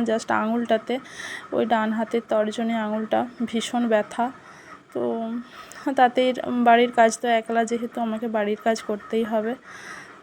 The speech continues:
তো যাই হোক, দেখো এখানে অনেক বাসন ধুয়ে রেখেছি। বাসনগুলো আমি এই, উম, টবটাতে রাখি।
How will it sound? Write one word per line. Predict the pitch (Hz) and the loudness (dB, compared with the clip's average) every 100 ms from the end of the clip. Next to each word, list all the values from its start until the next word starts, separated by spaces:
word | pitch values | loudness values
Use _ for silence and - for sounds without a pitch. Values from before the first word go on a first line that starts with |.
| - - - - - - - - | -20 -20 -20 -20 -20 -20 -20 -4
তো | 269 | 0
যাই | 247 226 | 4 2
হোক, | 226 240 | 2 0
দেখো | 226 214 240 | 0 0 0
এখানে | 226 233 226 | 0 2 2
অনেক | 226 226 233 | 2 2 0
বাসন | 208 196 - 226 226 | 2 2 0 -4 0
ধুয়ে | 233 220 | 2 2
রেখেছি। | 214 226 - 262 - - - - - - | 0 -4 -6 -10 -10 -14 -16 -16 -20 -2
বাসনগুলো | 214 208 226 226 226 226 226 240 - - | -2 0 -4 -4 -2 0 -2 -4 -10 -2
আমি | 220 220 220 220 - - | -2 0 -2 -4 -6 -6
এই, | 233 233 233 | -4 -2 -4
উম, | 220 214 214 208 208 208 226 - - - | -6 -6 -6 -6 -6 -8 -10 -12 -16 2
টবটাতে | 220 214 233 247 | 2 2 -2 0
রাখি। | 226 214 - | 0 0 -2